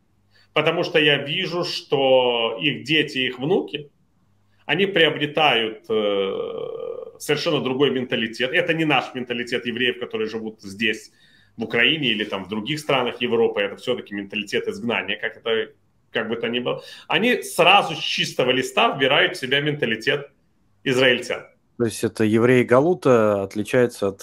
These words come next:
Speaker 2: э, и-, израильтян, собственно.
Speaker 1: Да, конечно, отличаются, потому что израильтяне это в политическом смысле это новая еврейская нация. И это тоже, когда это, я этому только рад, потому что,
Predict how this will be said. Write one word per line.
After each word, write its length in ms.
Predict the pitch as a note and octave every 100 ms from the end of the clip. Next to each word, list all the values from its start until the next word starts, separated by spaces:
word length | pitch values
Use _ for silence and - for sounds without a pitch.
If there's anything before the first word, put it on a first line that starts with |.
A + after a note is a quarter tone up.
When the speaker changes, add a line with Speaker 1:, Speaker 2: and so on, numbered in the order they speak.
| -
Speaker 2:
э, 340 | F#2 F2+ E2+ F2
и-, 240 | F2+ F2+ F#2
израильтян, 600 | F#2 F#2 F2+ G2+ D#2 D2+
собственно. 440 | - D#2+ - G2+
Speaker 1:
Да, 220 | A#2 E2+ -
конечно, 420 | F3+ A#2+ - F#2+
отличаются, 460 | F#2 F#2 C#3+ D#3+
потому 40 | A2+
что 140 | A2
израильтяне 500 | G2 G2+ G2 C#3 D#3
это 160 | A2 G#2 - -
в 100 | -
политическом 680 | C#3+ A#2 - - F#3+ - C3
смысле 380 | - A2+ - G#2+
это 160 | - G#2+
новая 360 | A2 A#2 C3+
еврейская 540 | G#2 F#2+ G2+ G2 F2+ E2+
нация. 400 | - - F2 E2+
И 260 | F#2+ G2+
это 220 | G#2+ A2
тоже, 240 | A2+ C3 B2+
когда 260 | B2 A#2
это, 160 | A2+ A#2
я 160 | A2 A2
этому 280 | A2 G#2+
только 560 | G#2+ G#2 - A2 G2+ G2+
рад, 220 | G2 A#2 - - _ _ _ _ _
потому 300 | A#2 A2+ G#2+
что, 280 | G#2+ G#2+